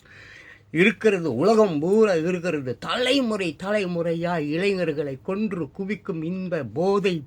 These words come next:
பொருளை அழிப்பதற்கு உலகில் யாரும் இல்லை, எவரும் இல்லை. சாதாரணமா,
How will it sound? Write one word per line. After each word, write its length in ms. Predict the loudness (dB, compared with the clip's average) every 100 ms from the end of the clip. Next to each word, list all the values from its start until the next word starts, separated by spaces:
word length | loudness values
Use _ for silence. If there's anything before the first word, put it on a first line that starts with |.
| -10
பொருளை 540 | -4 0 0 0 0
அழிப்பதற்கு 880 | -2 -2 -4 -4 -2 0 -2 -4 -8
உலகில் 800 | -8 -8 0 2 2 -2 -8 -10
யாரும் 500 | -6 -4 0 0 -2
இல்லை, 300 | -2 -2 0
எவரும் 360 | 2 2 2 -2
இல்லை. 260 | -4 -6 -8 -12
சாதாரணமா, 680 | -2 2 4 2 2 2